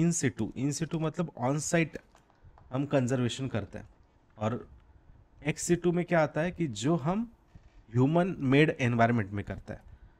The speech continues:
राइट, कि जहाँ पे हमने खुद ऐसा कुछ बनाया है, और जू है, है ना, जैसे बॉटनिकल गार्डन है देखो,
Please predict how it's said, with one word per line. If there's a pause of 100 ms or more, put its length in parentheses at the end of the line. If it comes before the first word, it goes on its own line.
(180)
राइट,
कि
जहाँ
पे (140)
हमने
खुद
ऐसा
कुछ (100)
बनाया
है, (680)
और
जू
है, (280)
है
ना,
जैसे
बॉटनिकल
गार्डन
है
देखो,